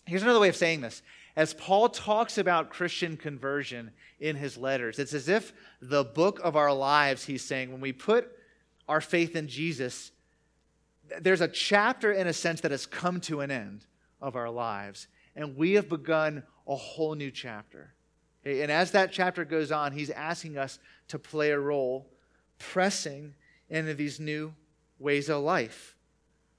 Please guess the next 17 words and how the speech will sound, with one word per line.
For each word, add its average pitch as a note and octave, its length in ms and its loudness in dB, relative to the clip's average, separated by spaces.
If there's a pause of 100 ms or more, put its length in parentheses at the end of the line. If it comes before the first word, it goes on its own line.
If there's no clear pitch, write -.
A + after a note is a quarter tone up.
(120)
Life's E3+ 420 6
supposed E3+ 360 2
to D#3+ 60 -4
look D3 220 -4
different. D#3+ 340 -2 (880)
Now, E3+ 280 4 (1600)
it F#3 60 6
would F3 80 6
be E3 120 4
great F#3+ 280 6
at F#3+ 160 0
this F3 160 0
point F3 260 -2
to D#3+ 100 -2
ask, D3+ 280 2
"Okay, A3+ 260 8
Paul, D3+ 580 0